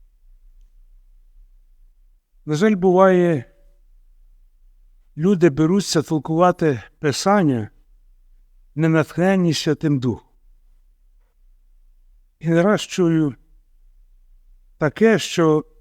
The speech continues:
там і близько про це не говориться, але люди чомусь кажуть, що це воно так. Про духовне можна мислити тільки,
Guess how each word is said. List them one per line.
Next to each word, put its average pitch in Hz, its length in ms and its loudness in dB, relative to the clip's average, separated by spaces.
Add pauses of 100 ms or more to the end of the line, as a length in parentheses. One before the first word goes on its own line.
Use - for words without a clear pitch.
(760)
там 190 200 0
і 190 40 0
близько 165 480 -2
про 143 200 -2
це 151 200 0
не 143 140 2
говориться, 135 680 -2 (480)
але 160 280 -2
люди 180 360 0
чомусь 160 560 -4 (240)
кажуть, 156 380 0
що - 200 -8
це 139 140 -4
воно 127 280 0
так. - 280 -14 (3250)
Про 170 160 -2
духовне 185 500 2
можна 165 680 0 (500)
мислити 143 640 -2
тільки, 156 500 -6